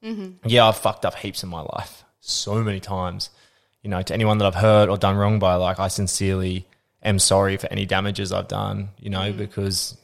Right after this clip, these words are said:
Speaker 2: you know, I'm only human as you are, as we all are.
Speaker 1: Yeah.
Speaker 2: We're all learning throughout this thing. But, like, yeah, for me, it's just, like, a lot of traumas I've learnt through my childhood that affected who I am and who I became. And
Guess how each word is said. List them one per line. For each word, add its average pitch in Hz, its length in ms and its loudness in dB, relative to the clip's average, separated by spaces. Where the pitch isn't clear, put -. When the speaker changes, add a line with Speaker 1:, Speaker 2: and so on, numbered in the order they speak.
Speaker 2:
you 104 100 -20
know, 98 160 -10
I'm 98 180 -2
only 98 200 0
human 113 420 -2
as 107 180 0
you 117 160 4
are, 120 300 8
as 104 140 0
we 101 120 0
all 113 220 4
are. 104 240 0
Speaker 1:
Yeah. 190 300 -10
Speaker 2:
We're 107 160 -2
all 107 200 4
learning 110 340 2
throughout 101 260 -2
this - 160 -6
thing. 104 240 -4
But, - 160 -10
like, 98 240 -2
yeah, 110 240 2
for 101 120 -6
me, 104 280 0
it's 92 180 -8
just, - 160 -6
like, 92 300 -6
a - 60 -8
lot 104 120 -4
of 104 60 -10
traumas 113 520 2
I've 104 120 4
learnt 104 240 0
through 107 100 -6
my 95 140 -4
childhood 107 560 8
that 104 200 0
affected 107 440 -6
who 104 180 -2
I 104 140 2
am 104 240 -2
and 104 180 -2
who 104 120 -2
I 104 60 -2
became. 104 480 -2
And 98 160 -4